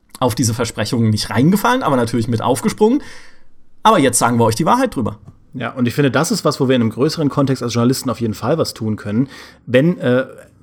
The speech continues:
Speaker 2: beziehungsweise einfach über die Geschichten berichten, die viele Leute nicht sehen.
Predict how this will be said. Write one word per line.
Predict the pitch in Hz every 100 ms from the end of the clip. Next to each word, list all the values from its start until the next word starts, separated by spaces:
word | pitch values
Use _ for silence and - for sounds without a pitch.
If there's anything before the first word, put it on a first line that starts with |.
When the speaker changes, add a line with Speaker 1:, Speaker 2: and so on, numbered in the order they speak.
| _ -
Speaker 2:
beziehungsweise | 165 143 131 160 143 131 135
einfach | 135 160
über | 139 131
die | 147
Geschichten | 170 185 190 - 165 156 156 143
berichten, | 127 143 - 131 131 123
die | 127 143
viele | - 143
Leute | 135 131 123
nicht | 120
sehen. | 113 127 98